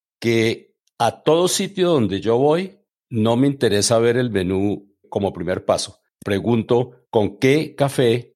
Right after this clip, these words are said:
me va a despedir. Si no hay una historia que me cuenten o algún mínimo conocimiento que me pueda atrapar, yo me paro y me voy.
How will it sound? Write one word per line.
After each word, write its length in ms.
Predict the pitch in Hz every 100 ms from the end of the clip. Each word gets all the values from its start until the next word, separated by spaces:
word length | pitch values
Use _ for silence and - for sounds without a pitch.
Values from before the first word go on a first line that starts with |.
| -
me 160 | 98
va 140 | 90 92
a 40 |
despedir. 580 | 110 - 95 82 76 - _ _ _
Si 600 | - - - 120 117 113 -
no 240 | 120 151
hay 140 | 170
una 160 | 185 185
historia 680 | 185 - - 170 120 92 87
que 120 | 82
me 140 | 80
cuenten 580 | - 135 101 - 80 - _ -
o 380 | 104 95 - -
algún 600 | 104 98 82 127 139 151
mínimo 420 | 165 160 151 139
conocimiento 960 | 127 104 90 - 95 113 117 - 120 123
que 100 | 95
me 100 | 85
pueda 360 | 80 98 104 110
atrapar, 640 | 113 - 85 - 113 117 - - _ _
yo 680 | - 101 101 101 104 - _ -
me 180 | 87 90
paro 500 | 113 113 123 - _
y 120 | - 95
me 100 | 85
voy. 320 | 78 76